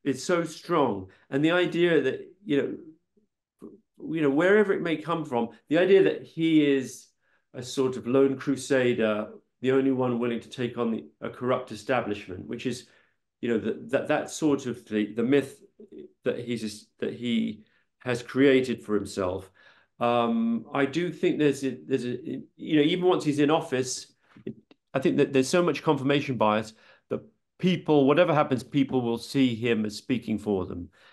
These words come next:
And I think actually he would have been re-elected in, um, in twenty twenty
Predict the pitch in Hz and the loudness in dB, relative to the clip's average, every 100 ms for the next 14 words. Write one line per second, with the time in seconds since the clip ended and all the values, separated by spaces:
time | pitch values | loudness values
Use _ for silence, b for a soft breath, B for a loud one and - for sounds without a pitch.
0 | b _ 135 143 143 143 139 156 160 160 | b _ 0 2 2 2 2 2 2 2
1 | 196 175 - - - 165 - 156 156 156 | 2 2 -2 -8 -4 -4 -4 0 2 2
2 | 147 190 196 196 175 151 160 151 147 139 | 2 2 2 2 0 0 0 0 -2 -2
3 | 156 165 147 - - 143 131 - _ _ | 0 2 2 0 -2 -2 -2 -4 _ _
4 | _ _ _ _ - 135 131 127 127 127 | _ _ _ _ 0 2 2 2 2 2
5 | 123 123 120 - _ 135 131 156 139 131 | 0 -2 -8 -12 _ -4 0 2 2 0
6 | 180 151 120 107 | 0 0 -2 -2